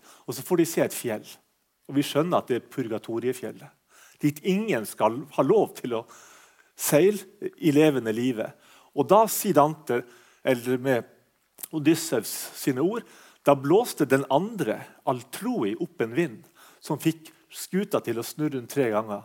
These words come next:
og så synke ned med baugen i været. Så der har de gått over en grense. Det har de ikke lov til å gjøre, og der er på en måte deres reise slutt. Det er en annen reise enn Dante sin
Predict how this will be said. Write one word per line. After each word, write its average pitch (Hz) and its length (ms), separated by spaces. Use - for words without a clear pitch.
og 117 80
så - 140
synke - 560
ned 110 180
med 117 100
baugen 107 480
i 117 80
været. 117 320
Så - 160
der 196 160
har 233 80
de 208 80
gått 208 200
over 175 200
en 139 120
grense. - 440
Det 208 160
har 196 140
de 147 100
ikke 151 140
lov 165 220
til 113 120
å 110 80
gjøre, 202 240
og 143 80
der 156 320
er 135 160
på - 160
en 117 80
måte 113 400
deres 117 480
reise 104 320
slutt. - 400
Det 151 120
er 160 40
en 160 160
annen 175 400
reise 131 400
enn 104 160
Dante 117 320
sin 98 160